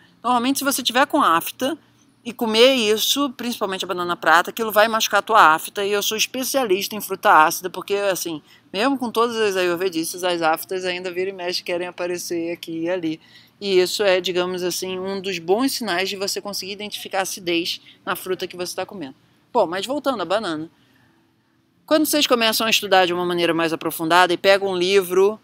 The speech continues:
ah, de Ayurveda dos Estados Unidos, aí pega um outro livro de Ayurveda da Índia, aí você pega um outro livro de Ayurveda da Europa e você vê que aquelas listas são uma grande confusão. Tem lugar que o abacate tá num lugar,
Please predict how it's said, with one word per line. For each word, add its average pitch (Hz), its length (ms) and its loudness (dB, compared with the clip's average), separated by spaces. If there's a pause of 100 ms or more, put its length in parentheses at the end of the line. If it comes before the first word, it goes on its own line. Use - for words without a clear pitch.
(320)
ah, 170 220 2
de 160 100 -2
Ayurveda 180 480 2
dos 180 280 2
Estados 175 260 -2
Unidos, 165 320 -4
aí 165 100 0
pega 175 240 -2
um 180 40 -2
outro 185 180 -4
livro 175 240 -4
de 175 80 -6
Ayurveda 175 340 -2
da 180 160 0
Índia, 165 300 -4
aí 165 40 -4
você 165 200 -8
pega 185 240 -4
um - 20 -8
outro 185 220 -6
livro 180 260 -4
de 175 80 -2
Ayurveda 175 360 -2
da 175 100 0
Europa 170 380 0
e - 20 -8
você 180 240 -6
vê 185 100 -4
que 185 100 -6
aquelas 180 360 -2
listas 180 380 -6
são 196 100 -6
uma 185 160 -10
grande 180 460 -6
confusão. 170 500 -6
Tem 180 160 -6
lugar 180 300 0
que - 100 -6
o 180 60 2
abacate 170 500 -2
tá 170 140 -2
num 165 160 -4
lugar, 160 360 0